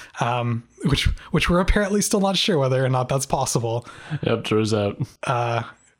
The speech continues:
Speaker 1: I watched Mythbusters.
Speaker 2: I was gonna say, I saw, that might be the one of the only episodes of Mythbusters I've seen. <laughs>
Speaker 1: It's, it's hard to say. I mean, it's a cool story. Um,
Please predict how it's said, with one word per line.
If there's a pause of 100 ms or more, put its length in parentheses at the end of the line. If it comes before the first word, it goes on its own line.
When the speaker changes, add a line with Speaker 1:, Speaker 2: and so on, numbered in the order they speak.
Speaker 1:
I
watched
Mythbusters.
Speaker 2:
I
was
gonna
say,
I
saw,
that
might
be
the
one
of
the
only
episodes
of
Mythbusters
I've
seen.
<laughs> (1160)
Speaker 1:
It's,
it's
hard
to
say.
I
mean, (460)
it's
a
cool
story. (400)
Um,